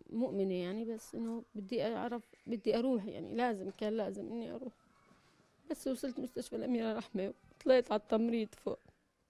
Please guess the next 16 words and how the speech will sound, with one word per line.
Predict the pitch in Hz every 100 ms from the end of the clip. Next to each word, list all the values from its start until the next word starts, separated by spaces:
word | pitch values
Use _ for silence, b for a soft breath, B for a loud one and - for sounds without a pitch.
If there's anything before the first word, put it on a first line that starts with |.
| _ _ _ _ _ _ _ _ B B B _
حكت | 190 214 269 -
لي | - - -
الممرضة، | - 202 240 233 208
حكت | 220 - -
لها: | 240 233 214 202 156 - - _ _ _ _ - -
"بتعرفي | - 214 233 -
إيش | 226
صار | - 247 240
في | -
سدين؟" | - 220 247 254 262 302 _ _ -
حكت | 220 233 -
لي: | 226 -
"مين | 254 269
سدين؟" | 254 202 208 208
حكت | 202 -
لها: | 226 233 202